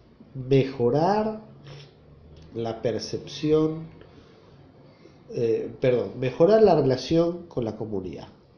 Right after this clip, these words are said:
Ese es un objetivo, ¿no? Bien.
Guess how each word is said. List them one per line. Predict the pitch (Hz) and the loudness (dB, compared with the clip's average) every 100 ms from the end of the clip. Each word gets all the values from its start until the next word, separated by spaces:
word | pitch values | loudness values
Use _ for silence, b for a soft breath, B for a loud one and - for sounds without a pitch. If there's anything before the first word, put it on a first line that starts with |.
| - | -14
Ese | - 143 | -10 -8
es | 147 | -4
un | 143 123 | -4 -4
objetivo, | 107 - - - - - - - | -8 -14 -20 -20 -20 -20 -20 -10
¿no? | 165 - - _ - - - - B B B B B B B B B B B B - - - - _ _ - - - - - _ | -10 -10 -20 _ -20 -20 -20 -20 B B B B B B B B B B B B -20 -20 -20 -20 _ _ -20 -20 -20 -20 -20 _
Bien. | 165 143 131 143 | 4 4 4 0